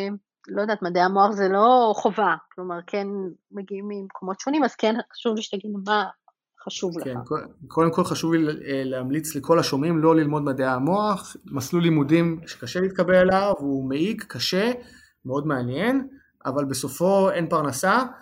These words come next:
Speaker 2: אה, ואם יכולתם ללמוד את זה, יכולתם ללמוד כל דבר, אז, אה, אל, אם אתם מספיק צעירים ומקשיבים לבלוג, לפודקאסט, לא.
Speaker 1: <laughs>
Speaker 2: אה, שאלת שאלה טובה,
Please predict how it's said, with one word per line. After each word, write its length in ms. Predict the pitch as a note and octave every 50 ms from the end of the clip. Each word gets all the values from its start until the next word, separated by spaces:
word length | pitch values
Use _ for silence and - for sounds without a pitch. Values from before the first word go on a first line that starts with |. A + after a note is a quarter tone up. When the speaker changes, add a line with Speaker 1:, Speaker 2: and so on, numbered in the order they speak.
| - _ _ _ _ _ - -
Speaker 2:
אה, 340 | C3 C3 C3 C3 C3 C3+ C3 B2 B2
ואם 360 | B2+ C3 C3 C3 - D3 D3+ D3+
יכולתם 300 | C3 A#2+ F#3 F#3 F#3 G3
ללמוד 280 | F3+ D#3+ D#3+ E3+ F3 E3
את 80 | D#3+
זה, 80 | C#3+ F#3+
יכולתם 280 | F#3 F3 F3+ E3+ D#3 E3
ללמוד 220 | D3+ D3+ D3+ D3
כל 160 | - - E3 D3
דבר, 340 | D3 B2 A#2 A#2 A2+ A#2+
אז, 200 | A#2+ A#2 A#2+ B2 B2+
אה, 180 | B2 B2+ C#3 D3+
אל, 220 | E3 E3+ E3 D#3+ - - _ _ _ _ - -
אם 60 | D3+
אתם 160 | D3+ - D#3
מספיק 260 | C#3+ C3 - G3 F#3+
צעירים 420 | F#3+ - A#3+ G#3+ F3+ D#3 F#3+ G#3 G#3
ומקשיבים 380 | F#3 C#3+ - - D#3 E3+ F3
לבלוג, 460 | E3 C#3+ C3+ D#3 F3+ G#3 G#3+ G3 - D3+
לפודקאסט, 680 | C#3+ C#3 C#3 D3 E3 E3 - - G#3+ A3+ A3 - -
לא. 280 | D3 E3 E3+ C#3 - - - - - - _ _ _ _ _ _ - -
Speaker 1:
<laughs> 560 | B3+ - - - - A#3+ G#3+ - - B3 A3+
Speaker 2:
אה, 540 | D#3+ E3+ E3+ F3 F3 F3+ F3 F3+ F3+ F3+ F3+ F3 F3 F#3 F#3 F3+ - _ -
שאלת 340 | - - F#3 G3 A3+ B3+ B3+
שאלה 200 | C4+ A#3+ A#3 A3+
טובה, 360 | A#3 D3+ - C#3+ C#3 C3